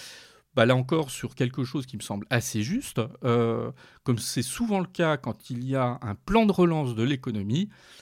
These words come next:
eh ben, on va doper, euh, la construction neuve. Et comment on dope la construction neuve ? On la dope à travers le Pinel. Voilà. Bon, il n'est pas complètement absurde d'imaginer en effet que le Pinel deux mille vingt et un,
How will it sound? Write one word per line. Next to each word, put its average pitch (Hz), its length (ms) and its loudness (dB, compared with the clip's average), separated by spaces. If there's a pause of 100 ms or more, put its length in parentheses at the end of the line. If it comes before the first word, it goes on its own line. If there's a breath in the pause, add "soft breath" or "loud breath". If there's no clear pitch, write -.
(160 loud breath)
eh - 40 -8
ben, 117 100 2
on 135 80 4
va 117 160 2
doper, 123 640 0
euh, 113 280 -4
la 117 140 0
construction 123 600 -6
neuve. 123 280 -2
Et 107 40 -6
comment 127 240 -2
on 123 100 0
dope 117 240 -4
la - 80 -8
construction - 500 -10
neuve ? 120 320 -2
On 123 80 -4
la 104 140 -2
dope 131 180 -4
à 131 80 -6
travers 120 320 -6
le 135 100 -2
Pinel. 127 340 -12 (200)
Voilà. 107 180 -14 (300)
Bon, 123 240 -10
il 131 120 -6
n'est 120 60 2
pas 139 300 4 (540 loud breath)
complètement 165 480 2
absurde 135 440 -2
d'imaginer 127 920 -2
en 131 180 -2
effet 120 380 -4
que - 120 -12
le 117 140 -8
Pinel 127 640 -8
deux 170 160 2
mille 160 220 0
vingt 127 260 0
et 104 100 0
un, 135 220 0